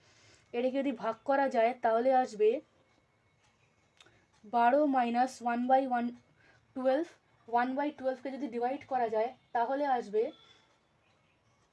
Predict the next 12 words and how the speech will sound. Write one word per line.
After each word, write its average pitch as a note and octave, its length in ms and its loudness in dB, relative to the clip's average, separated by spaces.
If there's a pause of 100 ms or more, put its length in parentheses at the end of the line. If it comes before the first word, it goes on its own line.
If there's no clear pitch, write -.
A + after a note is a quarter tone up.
(340)
বারো A#3+ 260 4 (260)
minus A#3 400 -4 (140)
zero B3 220 -4 (180)
point A#3+ 300 -2 (420)
zero B3 220 -4 (200)
eight B3 180 -10 (100)
three। G#3+ 220 -12 (460)
ঠিক D#4 140 -4
আছে, E4+ 180 2 (100)
এটাকে A#3+ 260 -4
just C#4+ 160 -2 (120)
মাইনাস A#3 300 -4